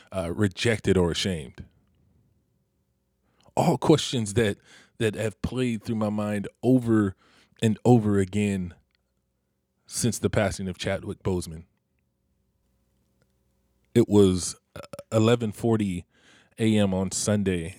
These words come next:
January twenty-sixth, and Zash and I were in church as normal, and, uh, she tapped me on my knee to show me something on her phone. And I assumed that she was either, uh, wanting to show me something funny or was trying to show me where,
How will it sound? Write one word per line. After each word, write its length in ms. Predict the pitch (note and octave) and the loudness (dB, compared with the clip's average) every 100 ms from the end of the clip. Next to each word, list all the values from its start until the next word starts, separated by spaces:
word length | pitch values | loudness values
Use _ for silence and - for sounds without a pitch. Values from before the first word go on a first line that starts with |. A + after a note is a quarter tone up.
| - F#2+ | -18 -4
January 580 | A2 G#2+ G#2 G2 F#2+ | 0 0 2 2 0
twenty-sixth, 720 | F2+ G2 F#2 E2+ - F2+ - - | -4 -6 -6 -6 -6 -6 -8 -12
and 260 | F2+ F2 - _ _ _ _ - | -10 -10 -14 _ _ _ _ -2
Zash 260 | A2 G#2 | 0 0
and 80 | G#2 | -2
I 180 | F#2+ F#2+ | -4 -4
were 500 | F#2 F#2 F2+ F2 - - - | -4 -2 -4 -6 -10 -16 -6
in 160 | G#2+ | -4
church 380 | F#2+ - F#2 F#2 | -2 -2 -2 -2
as 160 | F#2+ F#2+ | -4 -2
normal, 480 | F2+ F#2 F#2 F#2+ F#2+ _ | 0 0 0 -2 -6 _
and, 420 | G2+ G2 F2+ F2 - _ _ _ - | -6 -4 -4 -8 -12 _ _ _ -6
uh, 120 | A2+ | -4
she 220 | G2+ A#2 G#2 | -2 -2 -4
tapped 360 | - - - | -6 -8 -6
me 160 | A#2+ A2+ | 0 2
on 460 | G#2+ G2+ F#2+ - - - | 4 2 -2 -8 -20 -8
my 180 | G2 G2+ | -2 0
knee 220 | G#2 G#2+ | 2 2
to 80 | F#2 | 2
show 260 | - A2 | 4 4
me 120 | G#2+ G2 | 4 2
something 440 | G#2 F2+ F#2+ F#2 | -2 -4 -4 -4
on 140 | F2 | -4
her 100 | D#2 | -6
phone. 400 | - G2+ F2 C#2+ - _ _ _ _ _ _ _ _ - B2 | -6 -4 -4 -8 -18 _ _ _ _ _ _ _ _ -12 -4
And 100 | C#3+ | 0
I 120 | D3+ | 0
assumed 420 | A#2 A#2 A2+ G#2+ | 0 -2 0 0
that 100 | F#2+ | 0
she 140 | - | 0
was 160 | G#2+ G2+ | 0 2
either, 360 | G2 F#2+ F#2 - _ | 2 2 0 -4 _
uh, 180 | - F#2 | -6 -2
wanting 300 | F#2 G#2 G2 | 0 0 0
to 60 | F#2+ | 0
show 220 | - G#2+ | 2 2
me 140 | G#2 | 2
something 340 | F#2 F#2+ - F#2+ | -2 -6 -8 -10
funny 460 | - F2 F2+ G2 _ - | -6 -6 -6 -10 _ -6
or 260 | G2+ F#2+ F2+ | 0 0 0
was 140 | F#2 | -2
trying 280 | - A#2 G#2 | -4 -4 -4
to 60 | F#2+ | -4
show 300 | - A2+ G#2+ | -2 0 0
me 160 | G2+ | -2
where, 440 | F#2 F#2+ G2 F2 | -2 -2 -2 -6